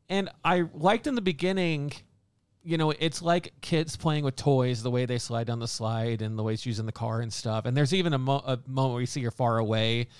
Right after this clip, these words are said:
and I think they C G I to make it look like there's a Barbie in a car.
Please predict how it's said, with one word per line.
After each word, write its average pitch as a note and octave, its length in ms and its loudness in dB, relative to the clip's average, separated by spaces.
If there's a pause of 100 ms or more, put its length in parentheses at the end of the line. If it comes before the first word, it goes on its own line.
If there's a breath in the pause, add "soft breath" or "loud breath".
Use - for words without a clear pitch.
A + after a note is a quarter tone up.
(300 loud breath)
and C3 140 0
I A#2+ 80 4
think D3+ 340 -2
they B2+ 260 2 (580)
C B2 280 -2
G A2+ 200 0
I A2+ 320 2
to G#2+ 100 -10
make A2 120 -4
it - 60 -10
look A2+ 200 0
like G#2 140 0
there's A2+ 180 0
a G#2 80 0
Barbie A2 420 2
in G#2 80 -2
a G#2 60 -4
car. A2+ 540 -4